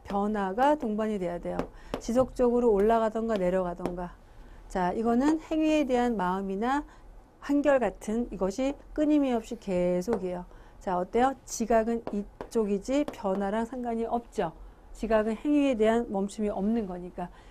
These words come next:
그래서 지속적으로 늦었기 때문에 정답 D가 되게 돼 있어요. 약간의 의미 차이 여러분들이 좀 감지를 하셔야 되겠고요. 자, 여기까지고요. 부사. 여러분 어법 문제는 굉장히 쉽습니다. 완벽한 문장에 뭘 넣어라. 그럼 부사가 답이 되겠고요.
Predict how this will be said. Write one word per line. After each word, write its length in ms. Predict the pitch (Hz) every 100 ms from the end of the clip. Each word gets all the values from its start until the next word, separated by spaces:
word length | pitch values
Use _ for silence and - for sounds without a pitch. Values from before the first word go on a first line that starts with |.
| -
그래서 180 | 202
지속적으로 600 | 202 - 233 226 226 214 196
늦었기 340 | 175 185 208 -
때문에 440 | 220 226 285 339 - -
정답 380 | 196 190 190 190
D가 480 | - 185 214 262 269
되게 200 | - 185
돼 120 | 185
있어요. 260 | 185 - 196 - - - -
약간의 340 | - 220 208
의미 220 | 226 226
차이 180 | 220 208
여러분들이 480 | 185 190 190 190 190
좀 200 | 190 - - -
감지를 340 | 196 190 190
하셔야 220 | 214 220
되겠고요. 560 | 196 185 - 202 247 349 - - - -
자, 380 | - 214 208 202
여기까지고요. 880 | 233 277 285 269 254 285 311 330 339
부사. 480 | - 240 254 262 349 - - -
여러분 220 | 240 254 254
어법 360 | 214 214 320
문제는 680 | 311 285 285 285 285 294 285
굉장히 300 | 262 240 269
쉽습니다. 680 | 254 294 294 262 220 214 214 - - -
완벽한 720 | 220 269 294 302 285 277 254
문장에 720 | 220 233 254 254 254 262 254
뭘 280 | - 233 240
넣어라. 420 | 208 208 247 220
그럼 220 | 196 226 214
부사가 420 | 226 247 233 226
답이 240 | 214 202
되겠고요. 680 | 202 196 202 208 190 240 311